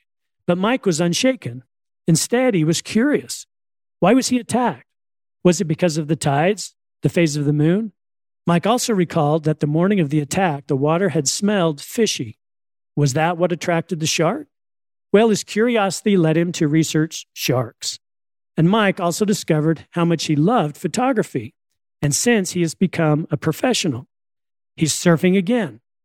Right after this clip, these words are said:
Surfing with a prosthetic has been challenging, but it has stretched his creativity trying to create a prosthetic with the right materials and shapes to help him optimize his ability to surf.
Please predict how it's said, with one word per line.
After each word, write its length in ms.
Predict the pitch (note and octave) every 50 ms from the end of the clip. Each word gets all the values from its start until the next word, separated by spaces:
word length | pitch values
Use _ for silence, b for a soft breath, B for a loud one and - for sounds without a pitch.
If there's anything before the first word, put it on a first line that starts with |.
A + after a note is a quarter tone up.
| _ _ _ _
Surfing 480 | - - - A3+ G#3 F3+ - G3 F#3 F3+
with 160 | F3+ D#3+ -
a 80 | F#3+ E3+
prosthetic 640 | - - F3+ E3+ E3 - - F3+ E3 E3+ G#3 - -
has 160 | - G3 G3+
been 160 | D#3+ G#3+ G3+
challenging, 720 | E3 - - A#3+ C#4 D4+ D4+ G#3+ F3 C#3+ D#3+ D#3 E3 F3
but 160 | D#3 F#3+ F3+ G#3
it 100 | A3 G3
has 160 | A3 G3+ -
stretched 460 | - - G#3+ G#3 G#3 G#3+ - - -
his 160 | G3 F#3 -
creativity 840 | - - - G#3+ F#3+ F#3 F3+ - - - C#4+ C#4 G#3+ F#3 D3+ E3 D3+
trying 400 | - - F#3+ F#3 G#3 C#4 D4 B3+
to 120 | C4 A#3+
create 340 | - - - G3 F#3 F#3+ F#3
a 60 | F3+
prosthetic 760 | - - F#3+ E3+ E3 - - - B3 B3+ G3+ E3 D3+ - -
with 120 | D#3+ C#3+
the 80 | - C#3+
right 240 | C#3+ D#3 F3 A3+ A3+
materials 600 | A3+ A3 - - - E3+ D3 C#3+ C#3 D3 C#3+ -
and 140 | D#3 C#3 -
shapes 580 | - - C4 B3 F#3+ C3+ B2 D3+ - - - - _ _ _ _ _ _ _ _ _ -
to 80 | - -
help 260 | - F#3 F3+ - -
him 140 | E3 E3 - _
optimize 760 | - A#3 C4+ C#4 _ - D3+ C#3+ C3+ B2+ B2 B2+ C#3 C#3+ - -
his 280 | - - E3 E3 E3
ability 600 | - F3+ E3 E3+ D#3 C3+ B2+ A#2+ B2 A#2+ B2+ - _ _ _ -
to 100 | - C#3+
surf. 520 | - - - C3+ A2+ G2 G2 - - -